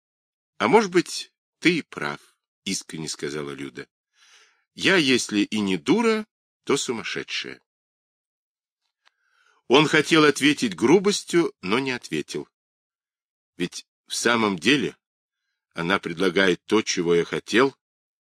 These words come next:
о чем только что думал. Ничего больше не сказал и потушил лампу.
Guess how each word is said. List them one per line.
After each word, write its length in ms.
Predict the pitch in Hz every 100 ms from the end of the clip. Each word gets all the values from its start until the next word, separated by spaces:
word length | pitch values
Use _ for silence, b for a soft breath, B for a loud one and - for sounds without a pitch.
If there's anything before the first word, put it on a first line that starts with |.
| _ _
о 120 | 82
чем 240 | - 90 87
только 240 | 92 -
что 220 | - 107
думал. 360 | 110 131 76 - _ _ _ _ _ _ _ _ _ _ _
Ничего 480 | 92 127 - 139 139
больше 380 | 147 139 - 107
не 100 | 92
сказал 540 | - 90 82 180 185 -
и 80 | 98
потушил 480 | 80 80 - 123 98
лампу. 420 | 69 62 _